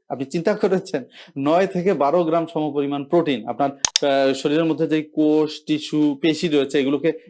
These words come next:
রিপেয়ার এবং রিজেনারেট করার জন্য প্রোটিনের বিশেষ ভূমিকা রয়েছে, যেটি কাউন খেলে হবে। এবং বাড়ন্ত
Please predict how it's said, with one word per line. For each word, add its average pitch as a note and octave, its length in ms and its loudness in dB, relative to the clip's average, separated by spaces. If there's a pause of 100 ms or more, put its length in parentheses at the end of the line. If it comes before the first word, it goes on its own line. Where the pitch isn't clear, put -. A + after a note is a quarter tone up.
রিপেয়ার E3 500 0
এবং D#3 240 0
রিজেনারেট E3 640 0
করার E3+ 260 0
জন্য D#3 180 -2
প্রোটিনের D#3+ 520 -2
বিশেষ C3+ 340 -4
ভূমিকা B2+ 280 -4
রয়েছে, A2 300 -4
যেটি C3+ 300 -2 (280)
কাউন F3 300 0
খেলে E3 280 0
হবে। A#2 260 -2
এবং D#3 200 0 (240)
বাড়ন্ত G3 420 0